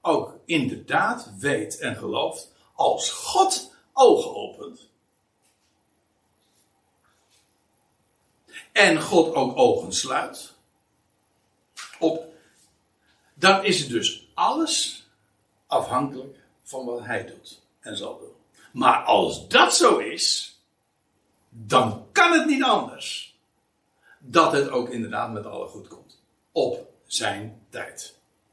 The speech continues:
En dat geldt voor het volk van Israël ook, want zij, zij zien nu niet. Weet u nog?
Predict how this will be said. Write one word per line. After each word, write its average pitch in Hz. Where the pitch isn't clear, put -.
En 180
dat 160
geldt -
voor 120
het 104
volk 123
van 117
Israël 120
ook, 151
want -
zij, 104
zij -
zien 156
nu 143
niet. 151
Weet 156
u 156
nog? 160